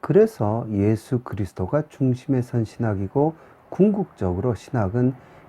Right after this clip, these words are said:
예수 그리스도에 대한 학문입니다. 그 우리 스스로가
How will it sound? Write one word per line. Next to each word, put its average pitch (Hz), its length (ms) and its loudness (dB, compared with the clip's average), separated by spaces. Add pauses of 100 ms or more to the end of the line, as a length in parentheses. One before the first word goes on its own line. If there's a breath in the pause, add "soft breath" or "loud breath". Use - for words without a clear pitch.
예수 110 560 0
그리스도에 92 680 -6
대한 107 340 -6
학문입니다. 90 880 -4 (840 soft breath)
그 202 60 4
우리 151 440 4
스스로가 123 1000 -2